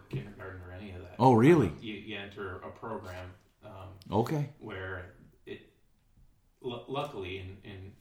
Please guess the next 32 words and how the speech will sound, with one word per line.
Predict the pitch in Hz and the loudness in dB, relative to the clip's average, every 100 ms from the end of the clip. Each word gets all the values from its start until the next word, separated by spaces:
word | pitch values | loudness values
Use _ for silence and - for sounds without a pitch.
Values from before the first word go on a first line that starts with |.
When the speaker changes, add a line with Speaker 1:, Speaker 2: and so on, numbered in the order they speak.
| 113 | -16
Speaker 1:
in | 101 | -14
our | 92 | -12
area, | 92 92 90 | -10 -10 -10
we | 92 | -8
have | 98 92 - | -8 -10 -12
two | - | -10
different | 101 95 98 92 | -10 -10 -12 -12
programs, | 104 92 92 90 - | -12 -10 -10 -12 -14
the | - | -14
total | - 196 | -10 -10
hearing | 90 98 92 92 | -10 -10 -10 -12
program | 98 92 92 90 90 90 - - _ | -12 -12 -12 -12 -12 -16 -20 -20 _
and | - 92 | -14 -10
the | |
oral | 90 87 87 92 | -10 -10 -12 -12
deaf | 90 - - | -12 -12 -18
program. | - - - - - - - _ _ _ _ - | -18 -18 -20 -20 -20 -20 -20 _ _ _ _ -12
Um, | 98 92 87 - - _ - 113 | -10 -8 -10 -16 -20 _ -20 -16
but | 107 95 | -12 -10
you | 101 | -10
kinda | 95 107 95 | -8 -8 -6
have | 90 92 | -8 -8
to | 95 | -10
make | 92 92 | -10 -10
a | 95 | -12
decision. | 92 - 123 98 | -12 -8 -8 -8
So | 92 98 | -10 -8
here | 104 | -6
you | 98 | -6
have | 98 98 | -6 -6
this | 87 | -10
baby | 87 95 104 98 92 90 | -8 -6 -6 -6 -8 -12